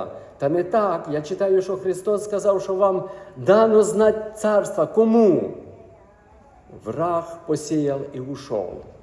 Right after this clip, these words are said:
Я читаю таке слово, де записано в п'ятнадцятій главі Матфея.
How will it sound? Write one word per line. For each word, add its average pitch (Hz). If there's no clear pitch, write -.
Я 127
читаю 170
таке 170
слово, 175
де 165
записано 160
в 151
п'ятнадцятій 160
главі 147
Матфея. 151